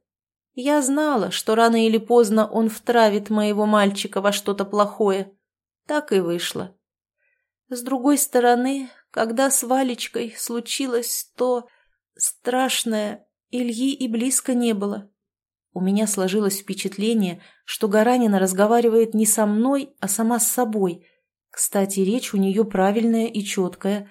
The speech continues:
хотя говорит она отрывисто и порой грубовато. «Простите, кто вы по профессии?»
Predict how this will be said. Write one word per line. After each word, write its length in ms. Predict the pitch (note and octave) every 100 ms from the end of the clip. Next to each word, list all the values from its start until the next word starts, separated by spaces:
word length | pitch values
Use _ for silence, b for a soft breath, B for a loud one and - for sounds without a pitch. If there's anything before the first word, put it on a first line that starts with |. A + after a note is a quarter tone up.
| B B
хотя 340 | - G3 G3+
говорит 440 | F#3+ G3 G3 G#3+ G3+
она 240 | F#3+ F#3+
отрывисто 640 | F#3+ G#3+ A#3+ G3+ - F#3
и 220 | F3+ - F#3+
порой 300 | G3 G3 G3
грубовато. 720 | G3 F#3 G3 F3+ F3 F3 E3+ _ _ _ _ _ _ _ _ _ _
«Простите, 760 | - A#3+ A#3 B3+ G#3 G3 F#3+ -
кто 260 | - - C#4+
вы 120 | C4
по 100 | -
профессии?» 840 | A#3+ B3+ B3+ A3+ G3 - F#3+ F#3